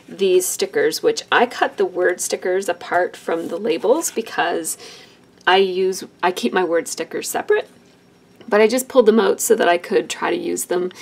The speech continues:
on this layout that I do this month, and I still have lots of the stickers left. And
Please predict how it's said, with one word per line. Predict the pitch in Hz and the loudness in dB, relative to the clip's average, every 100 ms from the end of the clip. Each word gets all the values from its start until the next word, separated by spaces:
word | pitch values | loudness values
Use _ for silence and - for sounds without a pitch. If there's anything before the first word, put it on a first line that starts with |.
| - - - | -18 -20 -4
on | 180 170 175 | 0 2 0
this | - - 175 | -2 -2 0
layout | 156 160 - | 0 0 -2
that | 165 | -4
I | 160 | -4
do | 160 | -4
this | 156 156 226 | -6 -6 0
month, | 254 262 - - - - | 0 0 -6 -10 -10 -4
and | 196 185 | 0 0
I | |
still | 180 - 196 | -2 -4 -6
have | 185 170 | -4 -4
lots | 165 180 - - | 2 2 2 -4
of | 175 | -6
the | 170 | -6
stickers | - - 240 262 233 | -4 -4 -2 -4 -2
left. | 214 208 233 - - - - - - - | -4 -4 -8 -14 -16 -14 -14 -16 -4 4
And | 220 226 | 6 6